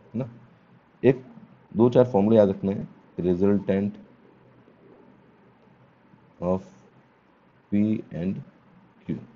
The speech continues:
ठीक है। मान लो दो vector P, एक vector P है, एक vector Q है, इसके बीच में angle theta है, तो इसका जो resultant आएगा, resultant मतलब इन दोनों force का रिजल्टेंट आएगा,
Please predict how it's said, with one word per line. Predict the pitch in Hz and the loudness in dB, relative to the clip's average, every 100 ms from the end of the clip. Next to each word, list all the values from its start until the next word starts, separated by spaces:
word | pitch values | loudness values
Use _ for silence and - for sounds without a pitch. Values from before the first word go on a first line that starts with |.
| - _ _ | -20 _ _
ठीक | - - | -16 -14
है। | - _ _ _ _ _ | -16 _ _ _ _ _
मान | 95 107 | -2 0
लो | 117 | 2
दो | 113 | 2
vector | 101 92 - 101 - | 0 0 -4 -8 -8
P, | - - | -10 -6
एक | 95 - | -6 -4
vector | 95 - - | -6 -6 -10
P | - 95 104 | -6 -6 -4
है, | 113 151 196 - _ | -8 -10 -16 -20 _
एक | 90 - | -8 -6
vector | 85 - 87 - | -10 -8 -12 -8
Q | 104 104 | -8 -6
है, | 110 117 - - _ _ _ _ _ | -6 -10 -14 -20 _ _ _ _ _
इसके | 95 - 95 | -14 -6 -2
बीच | 90 85 82 | -2 -4 -6
में | |
angle | 82 80 - | -6 -6 -6
theta | 107 104 117 | -6 -2 -2
है, | 120 113 | -2 -6
तो | - - - - _ - | -8 -20 -20 -20 _ -8
इसका | 95 104 | -2 0
जो | 92 | 0
resultant | 90 95 104 104 92 | 0 0 0 0 -2
आएगा, | 80 78 | -2 -4
resultant | 78 82 87 85 82 73 | -4 -4 -6 -6 -8 -8
मतलब | 82 | -6
इन | 98 95 | -2 -2
दोनों | 92 98 | -2 -2
force | 98 87 - | -4 -6 -4
का | 85 | -4
रिजल्टेंट | 85 90 - 87 | -2 -4 -6 -8
आएगा, | 85 87 92 | -8 -10 -12